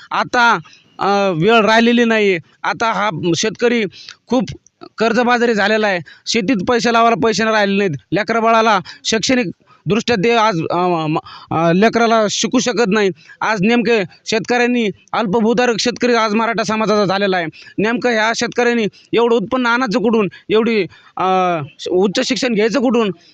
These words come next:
ह्या सर्व प्रश्न, या सर्व प्रश्नांचं एकच उत्तर आहे की ते म्हणजे मराठा आरक्षण. आणि हा प्रश्न शासनाने लवकरच मार्गी लावा, त्यामध्ये आता वेळ घेऊ नये,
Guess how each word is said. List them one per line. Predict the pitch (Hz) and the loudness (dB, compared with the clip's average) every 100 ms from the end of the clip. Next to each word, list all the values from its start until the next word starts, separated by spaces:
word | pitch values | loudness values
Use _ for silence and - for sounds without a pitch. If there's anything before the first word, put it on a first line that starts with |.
| _ | _
ह्या | 190 226 | -4 -4
सर्व | 254 247 | -2 -2
प्रश्न, | 196 240 220 240 202 - - - _ _ - | -2 -2 0 -2 -2 -8 -20 -20 _ _ -6
या | 214 | -6
सर्व | - 269 285 | 0 2 2
प्रश्नांचं | 220 262 214 262 240 240 - - | 2 0 0 0 0 -2 -4 -2
एकच | 233 294 | -2 0
उत्तर | 269 196 247 | 0 0 0
आहे | 220 | 0
की | 214 | -2
ते | 220 240 | -2 -2
म्हणजे | 190 202 220 220 | 0 0 2 0
मराठा | 202 233 220 | 0 2 2
आरक्षण. | 214 - 180 139 - - - | 0 -2 -4 -6 -14 -10 -4
आणि | 196 | -2
हा | 165 | -2
प्रश्न | 226 269 262 254 240 | -2 -2 0 0 0
शासनाने | 240 226 233 247 226 165 | -2 -2 -2 0 0 0
लवकरच | 185 226 285 277 | 0 0 0 0
मार्गी | 254 240 226 | 0 0 0
लावा, | 220 202 180 - - - | 0 0 -2 -6 -12 -6
त्यामध्ये | 233 240 240 | -2 0 0
आता | 214 214 269 | 0 -2 0
वेळ | 247 240 | 0 2
घेऊ | 208 214 | 2 0
नये, | 208 | 0